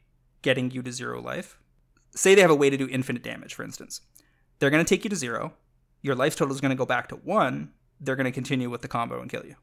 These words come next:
Uh, likewise, if it's something like they mill you to zero, okay, on your next draw step, you're gonna draw, not die, go to one.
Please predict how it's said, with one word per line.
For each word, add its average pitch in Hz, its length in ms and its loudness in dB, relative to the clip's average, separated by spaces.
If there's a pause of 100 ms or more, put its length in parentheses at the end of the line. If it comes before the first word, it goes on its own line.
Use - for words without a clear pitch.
(440)
Uh, 123 340 2
likewise, 139 640 4
if 135 200 0
it's 131 160 -2
something 131 420 -2
like 123 600 -2
they 123 500 -2
mill 127 380 2
you 131 140 -6
to 120 100 -10
zero, 117 420 -10 (1500)
okay, 123 360 0 (800)
on 165 140 8
your 190 100 4
next 139 180 2
draw 127 220 2
step, 113 340 -4
you're 131 100 -4
gonna 175 140 6
draw, 127 460 2
not 135 420 2
die, 120 300 2
go 123 180 -2
to 117 80 -4
one. 117 340 -12